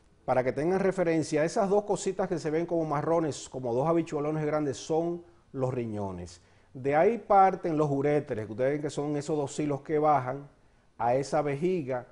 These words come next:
y eso que está en negrito, que parece como una manzanita, es la próstata, que está entre la vejiga y el pene. Entonces, este órgano, próxima, este órgano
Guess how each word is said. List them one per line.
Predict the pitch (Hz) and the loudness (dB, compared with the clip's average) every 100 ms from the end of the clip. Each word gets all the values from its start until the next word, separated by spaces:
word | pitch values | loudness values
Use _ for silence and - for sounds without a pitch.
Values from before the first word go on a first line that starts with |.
| _ _ - | _ _ -6
y | 170 | 0
eso | 220 226 208 | 0 0 -4
que | |
está | 202 202 | -4 -2
en | 202 202 | 0 0
negrito, | 175 170 180 156 135 | 0 0 -2 -2 -4
que | 120 | -2
parece | 127 147 180 | -2 -4 -4
como | 175 170 | -4 -2
una | 165 | -2
manzanita, | 160 151 139 143 139 170 165 139 | -2 -2 -4 -4 -2 -2 -4 -6
es | 147 | -2
la | 139 - | -2 -2
próstata, | 120 123 - - 87 - - - _ _ | 0 -2 -4 -14 -14 -16 -20 -20 _ _
que | 123 | -6
está | 113 - 156 | -4 -2 0
entre | 165 165 | 0 -2
la | 143 | -2
vejiga | 151 147 143 139 123 120 117 - 110 | 0 0 -2 -2 -4 -6 -8 -16 -8
y | 104 | -6
el | 101 | -6
pene. | - 90 76 69 - _ _ _ _ - | -8 -12 -12 -16 -20 _ _ _ _ -8
Entonces, | 143 147 151 - | -4 -2 -4 -2
este | 202 233 - 220 | 0 0 2 4
órgano, | 190 165 131 117 143 175 _ _ _ | 4 2 0 -2 -4 -12 _ _ _
próxima, | - 135 - 104 107 - _ _ _ | -4 -2 -2 -8 -10 -16 _ _ _
este | 185 202 - 220 | -2 0 2 4
órgano | 196 175 147 135 151 | 6 4 2 -2 -2